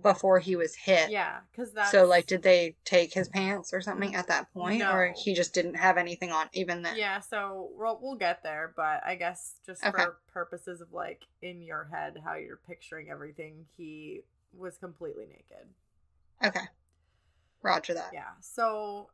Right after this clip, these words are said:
Speaker 2: um, pathologist Doctor Gray conducted the autopsy on November nineteenth, two thousand and one.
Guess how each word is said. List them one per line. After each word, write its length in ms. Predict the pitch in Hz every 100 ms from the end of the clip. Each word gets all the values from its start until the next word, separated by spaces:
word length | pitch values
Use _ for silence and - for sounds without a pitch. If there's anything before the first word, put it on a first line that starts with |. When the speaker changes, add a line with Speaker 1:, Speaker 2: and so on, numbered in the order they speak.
| -
Speaker 2:
um, 500 | 185 175 175 185 _
pathologist 640 | - 226 196 196 208 285 -
Doctor 280 | - 185 202
Gray 400 | 180 170 165 165
conducted 640 | 165 190 170 - - 180
the 140 | 175 -
autopsy 640 | - 147 160 151 _ 175 170
on 280 | 160 151
November 380 | 156 156 156 160
nineteenth, 500 | 160 151 147 _ 160 _
two 140 | 180 156
thousand 280 | 156 165
and 160 | 202 196
one. 400 | 160 151 208 285